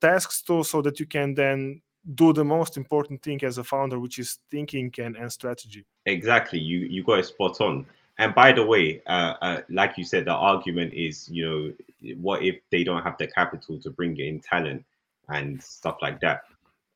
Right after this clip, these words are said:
Speaker 2: You know, I was just speaking to a founder the other day, and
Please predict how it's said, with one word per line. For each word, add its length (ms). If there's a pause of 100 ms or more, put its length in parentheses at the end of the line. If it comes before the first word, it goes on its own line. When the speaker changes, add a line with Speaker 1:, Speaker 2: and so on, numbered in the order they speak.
(140)
Speaker 2:
You 160
know, 80
I 120
was 160
just 140
speaking 360
to 80
a 120
founder 340
the 180
other 180
day, 360 (120)
and 260